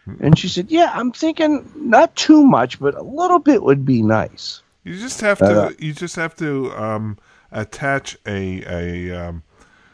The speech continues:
Speaker 2: a ladder like, uh, the, the
Speaker 1: <laughs>
Speaker 2: tractor trailers have on the side of it so she can get up and into it.
Speaker 1: <laughs> Well, that's what we're gonna attempt to avoid.
Speaker 2: <laughs>
Speaker 1: Uh, well, and, and even more so, it, it,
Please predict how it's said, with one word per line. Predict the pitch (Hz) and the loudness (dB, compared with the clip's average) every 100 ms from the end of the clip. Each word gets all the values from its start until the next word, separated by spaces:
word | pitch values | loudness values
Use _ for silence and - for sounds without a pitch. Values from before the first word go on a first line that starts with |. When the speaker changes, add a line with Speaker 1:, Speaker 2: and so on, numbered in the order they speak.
| _ - | _ -10
Speaker 2:
a | 90 | -6
ladder | 95 107 131 127 113 | -2 0 0 0 -2
like, | 101 95 - | -4 -4 -6
uh, | 95 90 | -8 -6
the, | 90 90 87 | -4 -4 -4
the | 92 - - - - - | -8 -2 -2 -2 -4 -4
Speaker 1:
<laughs> | _ | _
Speaker 2:
tractor | - 156 123 - 110 | -8 -6 -6 -8 -10
trailers | 131 127 123 104 | -4 -2 -2 -4
have | - 92 90 | -4 -6 -4
on | 90 | -6
the | 90 | -8
side | - 104 92 | -8 -6 -4
of | 87 | -6
it | 87 | -10
so | - 90 | -10 -10
she | - 92 | -10 -12
can | 101 90 90 95 | -12 -12 -14 -16
get | 98 110 | -6 -2
up | 110 107 | -2 -2
and | 95 95 | -8 -10
into | - 110 107 107 - | -6 -4 -4 -8 0
it. | - - | 0 0
Speaker 1:
<laughs> | 262 _ _ - - - | -6 _ _ -20 -20 2
Well, | 151 185 | 4 4
that's | 202 208 | 2 0
what | 196 170 | -4 -4
we're | 165 | -4
gonna | 165 156 139 | 0 2 2
attempt | 165 139 123 | 0 -6 -2
to | 107 | 0
avoid. | 117 139 107 73 - | 2 2 2 0 -2
Speaker 2:
<laughs> | - - - - 784 | -4 0 -2 0 0
Speaker 1:
Uh, | 784 679 605 640 539 622 - - _ _ _ _ | 0 -2 -14 -16 -20 -10 -10 -10 _ _ _ _
well, | 175 | 0
and, | 175 208 - 226 | 2 -4 -4 -4
and | 196 185 | 2 4
even | 233 202 | 4 4
more | 151 160 233 | 4 4 4
so, | 254 - 131 120 120 | 2 4 4 4 0
it, | 143 - | -6 -14
it, | 127 | -20